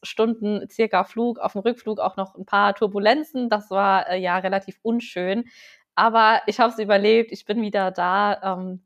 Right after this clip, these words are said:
sehr erholt und freue mich jetzt auch total, nochmal die nächste Podcast-Episode aufzunehmen.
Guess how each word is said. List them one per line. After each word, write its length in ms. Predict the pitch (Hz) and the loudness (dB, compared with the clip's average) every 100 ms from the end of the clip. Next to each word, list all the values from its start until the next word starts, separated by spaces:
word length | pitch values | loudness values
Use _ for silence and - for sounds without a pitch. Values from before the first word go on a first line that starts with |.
| - | -18
sehr 360 | 180 220 220 180 | -6 -2 0 -2
erholt 420 | 190 196 208 208 | -4 -4 -4 -4
und 260 | 180 180 | -8 -12
freue 280 | _ - 190 | _ -2 0
mich 100 | 196 | -2
jetzt 180 | 180 - | -10 -8
auch 140 | 185 | -10
total, 380 | - 196 196 180 | -8 -8 -4 -4
nochmal 240 | 185 - 175 | -4 -10 -10
die 120 | 185 | -6
nächste 300 | 190 - 185 | -8 -8 -12
Podcast-Episode 960 | - 196 190 - 165 185 180 185 190 | -8 -6 -6 -8 -12 -10 -6 -4 -2
aufzunehmen. 880 | 156 175 _ - 175 165 185 240 277 | -4 -6 _ -12 -10 -8 -6 -8 -10